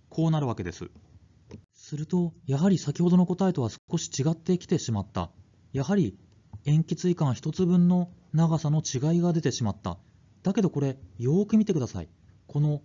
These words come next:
赤で示した部分。これ、零点三四かける十のマイナス六乗っていうような違いです。これ、計算するとどうなるか。一点八七引く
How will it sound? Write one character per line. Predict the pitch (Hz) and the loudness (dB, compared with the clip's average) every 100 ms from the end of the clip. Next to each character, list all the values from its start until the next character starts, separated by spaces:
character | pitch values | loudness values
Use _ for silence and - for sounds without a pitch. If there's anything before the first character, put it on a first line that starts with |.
| - _ | -14 _
赤 | - 156 | -6 -2
で | 165 | 0
示 | 131 135 127 | 0 -2 -2
し | - | -2
た | |
部 | 104 | -4
分。 | 95 78 - _ _ _ _ _ | -4 -6 -12 _ _ _ _ _
こ | - | -6
れ、 | 120 113 _ _ _ _ _ _ _ _ - | -4 -4 _ _ _ _ _ _ _ _ 0
零 | 151 240 | 0 0
点 | 262 156 120 | -2 -2 -2
三 | - 139 170 180 | -4 -2 2 2
四 | 156 87 - | 0 -4 -10
か | - 135 | -10 -2
け | 185 | 0
る | 160 143 82 - _ _ | 2 0 -4 -12 _ _
十 | - 139 240 | -6 -4 0
の | 185 139 104 87 107 | 0 -2 -4 -8 -6
マ | 117 175 | -2 0
イ | 226 | 0
ナ | 220 | -2
ス | 220 180 - - | -2 -4 -4 -4
六 | 113 110 202 202 | -4 0 0 2
乗 | 220 214 | 2 0
っ | |
て | - - 196 | -2 0 2
い | 202 208 | 2 0
う | 208 | -2
よ | 196 214 | 0 2
う | |
な | 202 123 - - | 4 2 -4 -12
違 | - 127 120 | -4 -2 0
い | |
で | 101 | -2
す。 | - 80 - _ _ _ - - _ _ _ | -6 -12 -18 _ _ _ -20 -20 _ _ _
こ | 139 | -4
れ、 | 139 135 - - | -2 -2 -8 -8
計 | - 156 | 2 2
算 | 156 165 160 | 4 2 2
す | 160 | -2
る | 151 | -2
と | 127 | 0
ど | 156 | 2
う | 156 | 2
な | 117 | 2
る | |
か。 | 87 82 - _ - | -4 -10 -14 _ -10
一 | 139 | -10
点 | - 156 139 | -4 -2 -2
八 | - - | -4 -4
七 | 143 131 | -2 -2
引 | 113 | -4
く | - 165 | -2 -2